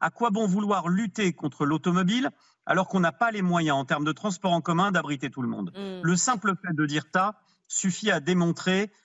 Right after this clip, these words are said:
Speaker 1: qu'on est face à une ville de Paris qui est dans l'idéologie, presque une, une religion anti-voiture, et que face à cela, la meilleure des réponses qu'on pouvait apporter, c'était une consultation. Bon, bah, jusqu'à présent, je savais que l'opinion publique était plutôt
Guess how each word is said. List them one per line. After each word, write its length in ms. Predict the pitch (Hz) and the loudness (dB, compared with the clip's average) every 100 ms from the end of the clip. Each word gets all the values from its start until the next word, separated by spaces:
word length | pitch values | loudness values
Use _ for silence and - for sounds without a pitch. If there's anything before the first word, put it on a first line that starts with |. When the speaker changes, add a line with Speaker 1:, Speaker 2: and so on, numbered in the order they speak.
| _ | _
Speaker 1:
qu'on 160 | - 160 | -2 0
est 120 | 160 | 0
face 420 | 156 180 175 - | 0 0 0 0
à 80 | 147 | 0
une 180 | 143 143 | 0 0
ville 140 | 156 | -2
de 100 | 156 | -4
Paris 460 | 151 165 156 170 151 _ _ _ _ - | 0 0 0 -2 -2 _ _ _ _ -6
qui 120 | 151 | -2
est 60 | 139 | 2
dans 140 | 143 | 2
l'idéologie, 760 | 143 208 233 220 214 180 220 - _ _ _ | 2 2 2 2 2 2 0 -4 _ _ _
presque 320 | - 220 - | -2 -2 0
une, 400 | 185 165 156 143 - _ - | 0 2 2 0 -6 _ -4
une 140 | 156 | 0
religion 500 | 156 226 233 190 220 196 | 2 0 0 0 2 0
anti-voiture, 720 | - 175 165 - 202 240 208 _ _ - | 0 0 0 0 0 0 -2 _ _ -10
et 80 | |
que 60 | 127 | -2
face 200 | 196 185 | 0 0
à 80 | 170 | 0
cela, 260 | - 175 220 | 0 0 0
la 100 | 175 | 0
meilleure 300 | 165 196 185 | 0 0 2
des 80 | 180 | 2
réponses 340 | 175 175 170 | 0 -2 -4
qu'on 140 | - | -4
pouvait 200 | 151 147 | -6 0
apporter, 460 | 156 156 151 175 175 170 _ _ - | 0 0 -2 0 0 -2 _ _ -12
c'était 240 | - 139 | -6 0
une 100 | 170 | 2
consultation. 840 | 156 202 175 196 180 147 180 208 240 - _ _ | 2 0 2 2 2 0 0 0 -2 -10 _ _
Bon, 200 | 143 180 | 0 2
bah, 240 | 160 139 | 2 2
jusqu'à 320 | 139 170 - 170 | 0 -2 0 -2
présent, 400 | 175 170 202 190 | 0 0 2 0
je 200 | 143 151 | 0 -2
savais 420 | - 165 175 180 | 0 2 2 0
que 140 | - | 0
l'opinion 580 | 147 147 156 131 156 160 | 0 2 0 0 -2 -2
publique 380 | 139 151 170 165 | -4 -4 -4 -2
était 180 | 143 143 | -2 -2
plutôt 360 | 147 156 156 | -4 0 0